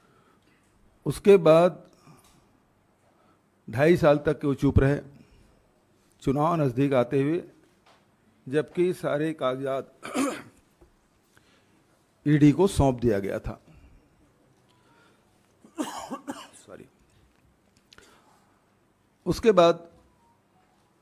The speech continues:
ईडी सक्रिय होती है और फिर उन्हीं लोगों को बुलाते हैं और कहा जाता है कि इक्कीस सौ अड़सठ करोड़ के घोटाले हुए।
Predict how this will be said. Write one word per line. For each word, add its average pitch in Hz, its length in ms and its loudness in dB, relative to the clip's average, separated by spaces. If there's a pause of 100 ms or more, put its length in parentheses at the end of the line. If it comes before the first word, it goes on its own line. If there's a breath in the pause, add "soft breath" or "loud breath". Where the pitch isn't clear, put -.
(300)
ईडी 151 500 4 (640)
सक्रिय 135 380 -4
होती 131 320 -2
है 131 200 -4
और 110 400 -6 (400)
फिर 196 180 8
उन्हीं 160 340 0
लोगों 139 340 2
को 123 420 -8 (140)
बुलाते 123 460 -4
हैं 127 360 -4 (1700 soft breath)
और 151 600 4 (2250)
कहा 151 200 2
जाता 147 280 0
है 170 80 -2
कि 160 80 -6
इक्कीस 165 500 -8
सौ 160 300 -4 (1000)
अड़सठ 147 380 -2
करोड़ 131 320 -4
के 175 180 -8
घोटाले 107 440 -6
हुए। - 240 -14